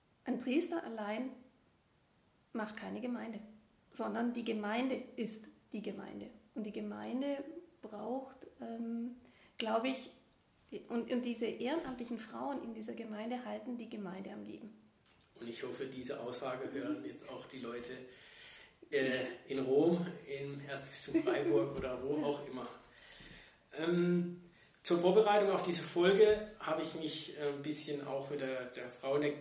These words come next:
Speaker 2: Frauen in der Kirche beschäftigt. Und da gibt's eine Autorin, die Christiane Florin. Ich
Speaker 1: Mhm.
Speaker 2: denke, die sagt dir auch was.
Speaker 1: Ja.
Speaker 2: Äh, hat auch das Buch geschrieben, Der Weiberaufstand.
Speaker 1: Mhm.
Speaker 2: Sie selbst, äh, ist ja katholisch,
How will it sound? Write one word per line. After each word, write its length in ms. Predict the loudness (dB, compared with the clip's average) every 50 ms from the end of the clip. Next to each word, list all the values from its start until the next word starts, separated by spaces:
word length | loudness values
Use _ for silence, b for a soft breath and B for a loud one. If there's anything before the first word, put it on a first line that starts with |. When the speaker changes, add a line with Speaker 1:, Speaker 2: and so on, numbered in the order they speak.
| -10 -14 -14
Speaker 2:
Frauen 300 | -10 -2 0 2 2 4
in 60 | 2
der 100 | 0 0
Kirche 260 | 0 0 0 0 0
beschäftigt. 500 | 0 -2 0 2 4 4 4 2 0 -2
Und 60 | 0
da 100 | 0 0
gibt's 300 | 0 0 -2 -4 -6 -8 -8
eine 540 | -6 -4 -2 0 2 4 4 4 2 0 -4 -4
Autorin, 640 | -4 -4 -2 0 0 2 4 4 2 2 2 -2 -4
die 180 | -6 -10 -12 -12
Christiane 520 | -12 -12 -12 -10 -6 -4 -4 -2 -2 -4
Florin. 480 | -6 -6 -8 -6 -4 -2 -2 -2 -2 -4 -6 -10 -18 -20 _ -20
Ich 120 | -16 -6 -4
Speaker 1:
Mhm. 100 | -4 -2
Speaker 2:
denke, 260 | -2 -2 -4 -4 -8
die 120 | -10 -12 -12
sagt 300 | -6 -4 -4 -4 -4 -6
dir 120 | -6 -4
auch 180 | -4 -4 -6 -6
was. 240 | -8 -8 -8 -8 -6
Speaker 1:
Ja. 180 | -4 -2 -2 -4 B B B B B B B B B
Speaker 2:
Äh, 360 | 2 4 4 4 4 2 2
hat 160 | 0 2 6
auch 140 | 6 6 6
das 140 | 6 2 0
Buch 200 | 2 2 0 2
geschrieben, 360 | 0 -2 2 4 4 4 6
Der 120 | 4 6 6
Weiberaufstand. 760 | 8 8 8 6 6 4 4 0 0 0 0 0 2 0 0 -4 -8 -12 -16 -14 -8
Speaker 1:
Mhm. 100 | -6 -4
Speaker 2:
Sie 180 | -2 -2 -2 -2
selbst, 580 | 0 2 4 4 4 4 0 -4 -6 -12 -8 -2
äh, 380 | 0 2 4 4 4 2 2 -2 -6 -12 -10
ist 200 | -8 -6 -4 0
ja 100 | 0 0
katholisch, 640 | 0 0 -4 -4 0 2 2 2 2 2 -2 -4 -10